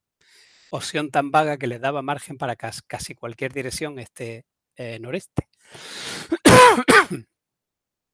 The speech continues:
Así que ahora que estaban tan cerca de Smolensk, había que llegar a cualquier precio para asegurar el avance sobre Moscú. El precio a pagar era una protección activa del flanco sur de Guderian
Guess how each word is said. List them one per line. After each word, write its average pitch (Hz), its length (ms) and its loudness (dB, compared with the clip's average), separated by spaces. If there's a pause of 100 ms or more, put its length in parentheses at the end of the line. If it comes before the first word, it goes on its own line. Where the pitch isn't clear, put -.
(680)
Así 131 240 -2
que 160 240 4
ahora 139 280 4
que 147 100 -6
estaban 147 340 -4
tan 117 200 -14
cerca 147 340 -4
de 147 60 -6
Smolensk, 143 460 -8 (320)
había 131 360 -6
que 139 100 -10
llegar 139 300 -2
a 123 80 -6
cualquier 131 360 -12
precio 160 440 -6
para 127 180 -6
asegurar 127 520 -10
el 127 100 -6
avance 120 340 -14
sobre 110 260 -16
Moscú. - 360 -20 (840)
El 135 160 -6
precio 165 320 0
a 156 40 2
pagar 170 320 2
era 139 400 -2
una 143 260 -2
protección 135 500 -10
activa 131 540 -6
del 123 240 -14
flanco 123 340 -12
sur 131 400 -14 (240)
de 127 100 -8
Guderian 160 600 -4